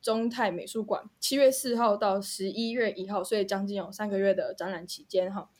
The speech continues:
那其实如果你是学生的话，每周三会有学生日，你只要凭着学生证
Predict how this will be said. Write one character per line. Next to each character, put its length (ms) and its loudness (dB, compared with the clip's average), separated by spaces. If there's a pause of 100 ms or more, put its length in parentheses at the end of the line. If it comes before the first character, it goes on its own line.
(220)
那 180 6
其 140 4
实 140 4
如 100 8
果 100 8
你 80 0
是 40 -2
学 120 4
生 140 4
的 140 4
话， 120 4
每 200 -2
周 180 2
三 240 2
会 80 0
有 80 4
学 180 -4
生 240 0
日， 200 -2
你 120 -2
只 120 -2
要 120 4
凭 240 -4
着 220 2
学 160 0
生 240 -2
证 240 0